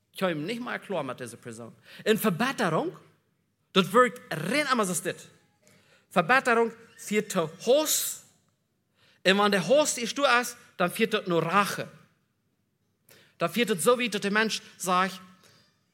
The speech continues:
„Nu will ich mal Gerechtigkeit schaffen. Nu muss hier was mit dir tun.“ Auf verschiedene Wege. Wenn ich und du beleidigt sind, und wir dort haben an uns Hort lassen,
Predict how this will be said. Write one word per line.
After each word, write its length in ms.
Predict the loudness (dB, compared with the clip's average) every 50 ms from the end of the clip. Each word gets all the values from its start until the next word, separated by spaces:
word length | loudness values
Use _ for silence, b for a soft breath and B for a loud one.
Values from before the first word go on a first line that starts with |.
| _ _ _ _ _
„Nu 180 | -6 -2 0 4
will 300 | 4 4 6 4 2 0
ich 220 | -2 -10 -18 -20 -20 _ _ _ _ _ _ _ _ _ _ _ _
mal 240 | -8 -6 -4 -4
Gerechtigkeit 640 | -4 -2 0 0 0 -2 -2 -6 -12 -12 -12 -12 -12
schaffen. 280 | -12 -14 -14 -16 -16 -20 _ _ _ _ _ _ _ _ _ _ _ _ _ _ _ _ _ _ _
Nu 160 | -4 -2 0
muss 180 | 2 0 0 0
hier 160 | -4 -6 -6
was 120 | -6 -6
mit 180 | -8 -10 -8 -6
dir 80 | -6 -4
tun.“ 180 | -4 -2 -2
Auf 140 | -4 -4 -4
verschiedene 580 | -4 -2 -2 -2 -2 -2 -4 -4 -4 -4 -4 -4
Wege. 260 | -4 -6 -8 -10 -14 -20 _ _ _ _ _ _ _ _ _ B B B B B B B B
Wenn 240 | B -4 -2 -2 2 2 0
ich 180 | 2 2 0
und 140 | -2 0 0
du 260 | -2 -2 -2 -4 -6 B B B B B B B
beleidigt 680 | -8 0 2 2 2 2 2 2 4 4 2 2 0 -2
sind, 360 | -2 -2 -2 -2 -4 -6 -10 -14 -20 -20 _ _ _ _ b b b b
und 140 | -2 -2 0
wir 80 | 2
dort 160 | 2 2 2 2
haben 140 | 0 0
an 120 | 0 0 -2
uns 200 | -4 -4 -4 -2
Hort 160 | -2 -2 0
lassen, 1160 | 0 -2 -2 -2 -6 -12 -14 -16 -14 -12 -4 0 2 2 2 2 0 -4 -6 -8 -8 -10 -12